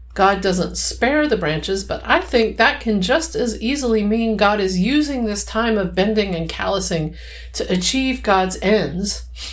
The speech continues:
which even Paul admits is a mystery, rather than God actually breaking off branches God's self as some kind of punishment or, you know, destruction like Pharaoh.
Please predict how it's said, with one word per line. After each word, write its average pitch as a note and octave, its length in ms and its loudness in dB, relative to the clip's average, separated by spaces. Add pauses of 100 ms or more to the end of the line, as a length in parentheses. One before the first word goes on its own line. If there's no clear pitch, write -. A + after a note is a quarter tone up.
(120)
which G#3+ 220 0
even B3 320 2
Paul C#4 260 4
admits A3+ 380 0
is G#3 100 2
a G3 60 0
mystery, G#3+ 720 -4 (500)
rather G#3 260 4
than F#3+ 160 0
God G#3 360 2
actually G#3+ 680 2
breaking G#3 460 2
off G3 280 2
branches F#3+ 440 0
God's E3+ 320 0
self F#3 280 0
as E3 140 -4
some F3+ 160 -2
kind F3 240 -4
of - 120 -12
punishment D#3+ 760 -2
or, E3 140 -4
you E3+ 180 -2
know, D3+ 240 -2
destruction E3 880 -2
like C#3+ 220 -8
Pharaoh. F#3+ 640 -4